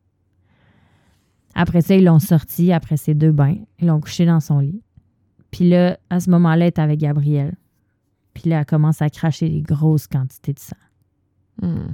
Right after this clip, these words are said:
Speaker 1: Quelques heures après, elle est décédée, évidemment. Selon les médecins, Solange est décédée d'une péritonite aiguë. C'est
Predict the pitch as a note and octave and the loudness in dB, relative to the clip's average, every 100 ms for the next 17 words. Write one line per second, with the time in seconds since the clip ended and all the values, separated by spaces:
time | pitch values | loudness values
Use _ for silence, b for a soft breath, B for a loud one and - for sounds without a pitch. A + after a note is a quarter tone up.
0 | - F3 D#3 D#3 D3+ D3 C#3 C#3 - C#3 | -8 -4 -4 -2 -2 0 -2 -4 -4 -4
1 | G3 _ _ _ _ - D3+ C#3+ C#3 D3+ | -6 _ _ _ _ -6 -2 -2 -4 -6
2 | C3+ D3+ _ _ - D3+ D3 C#3+ C#3+ - | -8 -8 _ _ -8 -6 -4 -4 -4 -8
3 | _ _ _ _ _ _ _ _ _ _ | _ _ _ _ _ _ _ _ _ _
4 | _ _ - F#3 G3+ C4 B3+ F#3+ E3 - | _ _ -2 2 2 4 4 4 4 0
5 | - C#3 - _ _ _ _ _ - F3 | -6 -6 -6 _ _ _ _ _ -4 0
6 | E3+ G3+ G3 E3+ D#3 E3+ E3+ F#3+ E3 D#3+ | 2 4 4 2 0 0 0 2 2 2
7 | D#3 _ _ G#3 G#3 G3 G#3 F#3 F3 F#3 | 0 _ _ 0 0 0 0 2 4 2
8 | F#3+ - - F3+ D3+ D3+ - - - D#3+ | 0 -8 -2 0 0 -4 -6 -10 -4 -4